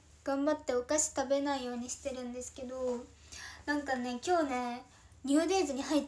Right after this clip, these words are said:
たら、ちゃんぽん味の、なんか、ポテトの、こういう細い、じゃがりこみたいなやつが売ってて、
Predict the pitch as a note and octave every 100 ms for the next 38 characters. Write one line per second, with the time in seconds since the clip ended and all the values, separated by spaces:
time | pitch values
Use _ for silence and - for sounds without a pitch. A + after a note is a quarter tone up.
0 | - B3+ C4 B3+ B3 - - - - F#4
1 | F#4 F#4 - F#4 E4 C#4 A#3+ A#3+ A#3+ B3+
2 | A#3+ A#3 B3+ B3 B3 A3+ A#3+ - - -
3 | - - - - - - - - C#4+ C#4+
4 | C4 B3+ A#3 A#3 A#3+ - - - - -
5 | - - C4 A#3+ A#3+ B3 - D4 A#3 A#3
6 | A3+ C#4+ D4+ D4 C#4+ D4 C4 A#3+ A#3 A#3+
7 | A#3 A3+ - A#3